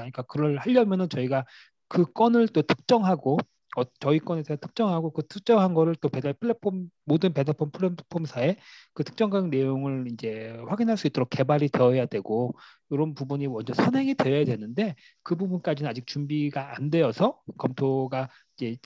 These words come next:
그 어려웠던 부분이 있고, 또 두 번째로는 이제 그렇게 저희의 그 라이더 지원 사업을 저희 사업의 활성화 목적으로 활용을 하는 것이 맞는가?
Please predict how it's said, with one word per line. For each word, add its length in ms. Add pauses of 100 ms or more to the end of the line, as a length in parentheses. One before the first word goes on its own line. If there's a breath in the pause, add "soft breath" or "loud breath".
그 200
어려웠던 460
부분이 320
있고, 320 (240 loud breath)
또 80
두 180
번째로는 800 (160)
이제 120
그렇게 520
저희의 800 (560)
그 100
라이더 360
지원 340
사업을 420 (300 soft breath)
저희 200
사업의 680
활성화 460
목적으로 800 (380)
활용을 440
하는 520
것이 260
맞는가? 720